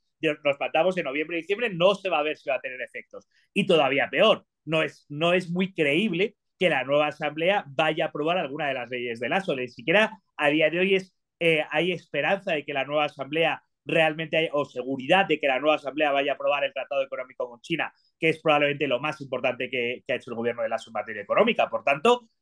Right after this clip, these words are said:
tenemos muchísima incertidumbre y aunque se aprueben decre-, eh, decretos, se apruebe la Corte Constitucional,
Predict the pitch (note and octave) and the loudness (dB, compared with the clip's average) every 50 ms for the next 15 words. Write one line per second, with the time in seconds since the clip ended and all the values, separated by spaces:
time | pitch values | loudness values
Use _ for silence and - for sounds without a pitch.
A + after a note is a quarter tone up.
0 | _ - C3+ C3 C#3+ F#3+ A#3 A#3+ A#3 - _ _ _ _ _ C#3+ D3 D#3 D#3 D3+ | _ -6 -4 -2 0 2 2 2 0 -4 _ _ _ _ _ -12 -8 -6 -4 -4
1 | D3 D3+ - - - B3+ C#4 C4+ C4+ - G#3+ E3+ D#3 C#3+ C#3 - - C3+ A#2+ - | -6 -6 -6 0 2 4 4 4 2 0 0 2 2 0 -2 -2 -4 -4 -4 -2
2 | - B2+ G3 C#4 C#4+ C#4 G#3+ C3+ - - F3+ E3 C#3 C#3 C3+ - C3+ - - A2 | 0 0 0 2 2 2 0 0 0 0 0 0 0 -2 -6 -12 -14 -12 -12 -12
3 | - D#3+ G3 B3 C4+ C4+ B3 A#3+ - G#3+ G3+ - F3+ F#3 F3 F#3+ - E3+ D#3+ E3 | -8 -6 -4 -4 -4 -4 -4 -6 -6 -8 -10 -6 -4 -4 -4 -4 -4 -6 -6 -4
4 | - F3 G3+ G#3 G3+ E3+ - - A#2 - D3 D#3+ F3 F3+ E3+ D#3 E3 E3 - D#3 | -4 -2 -2 -2 -2 -4 -6 -8 -14 -8 -2 0 2 2 2 0 -2 -6 -6 -8
5 | D#3 - - D3+ - - D#3+ F#3 G#3 G#3 G3 | -14 -12 -14 -12 -6 -2 2 4 4 4 2